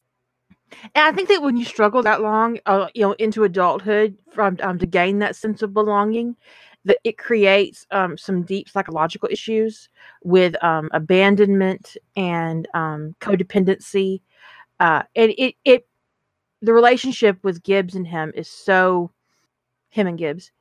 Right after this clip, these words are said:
is, is it Gibbs and him, him or Gibbs? It doesn't matter. Um, it's so ugly 'cause Gibbs uses this codependency that Tony has against him.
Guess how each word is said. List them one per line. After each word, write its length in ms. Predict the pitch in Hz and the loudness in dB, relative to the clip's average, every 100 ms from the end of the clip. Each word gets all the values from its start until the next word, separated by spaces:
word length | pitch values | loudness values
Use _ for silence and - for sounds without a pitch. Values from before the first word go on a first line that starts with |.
| _ | _
is, 420 | 202 180 - _ _ | -2 -2 -16 _ _
is 100 | 220 | -10
it 80 | 240 - | -10 -8
Gibbs 180 | 269 254 | -14 -12
and 80 | 247 | -12
him, 200 | 262 262 | -10 -12
him 220 | 254 240 | -14 -20
or 60 | 240 | -20
Gibbs? 280 | 240 _ _ | -20 _ _
It 60 | |
doesn't 160 | 220 151 | 0 0
matter. 220 | 160 165 - - 240 - | -6 -8 -12 -14 -2 4
Um, 360 | 247 233 220 _ _ | 6 4 0 _ _
it's 160 | 247 - | -2 2
so 360 | 269 254 226 _ _ _ _ _ _ _ _ _ _ _ | 4 6 4 _ _ _ _ _ _ _ _ _ _ _
ugly 460 | 247 277 226 - - _ _ _ _ _ _ _ _ _ _ | 2 2 -2 -8 -14 _ _ _ _ _ _ _ _ _ _
'cause 200 | - 269 | -4 -4
Gibbs 340 | 196 254 220 202 | -2 -6 -6 -4
uses 500 | 220 277 277 233 202 | -4 -4 0 -2 0
this 180 | 202 - | -8 -4
codependency 920 | 226 208 185 185 240 254 - 208 185 | 0 2 0 0 0 0 -4 -6 -4
that 140 | 170 | -6
Tony 280 | 185 170 165 | -4 -4 -4
has 320 | 170 165 165 - | -4 -6 -8 -8
against 380 | 180 214 - - | -4 -4 -4 -14
him. 260 | 147 - | -14 -16